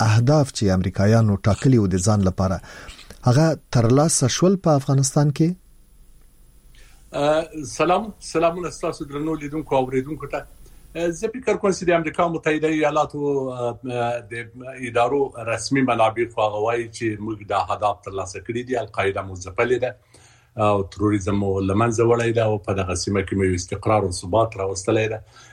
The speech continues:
Speaker 2: ا، هغه چې د امریکا د متحده ایالاتو لخوا تعریفېږي او بیانېږي، هغه اهداف هم ترلاسه کړي دي.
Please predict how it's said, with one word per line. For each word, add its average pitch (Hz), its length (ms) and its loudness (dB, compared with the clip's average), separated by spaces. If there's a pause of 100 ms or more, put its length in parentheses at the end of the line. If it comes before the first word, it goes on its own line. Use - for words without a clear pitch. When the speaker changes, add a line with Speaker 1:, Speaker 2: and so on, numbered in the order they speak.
(160)
Speaker 2:
ا، 110 300 0
هغه 113 160 2
چې - 120 -2 (100)
د 113 40 2
امریکا 104 440 0
د 104 80 -2
متحده 98 420 0
ایالاتو 101 480 0
لخوا 95 280 0
تعریفېږي 98 640 -4
او 87 100 0
بیانېږي، 90 600 -6
هغه 92 180 -6 (160)
اهداف 98 280 -2
هم 90 60 -16
ترلاسه 90 400 -8
کړي 101 240 -6
دي. 92 60 -16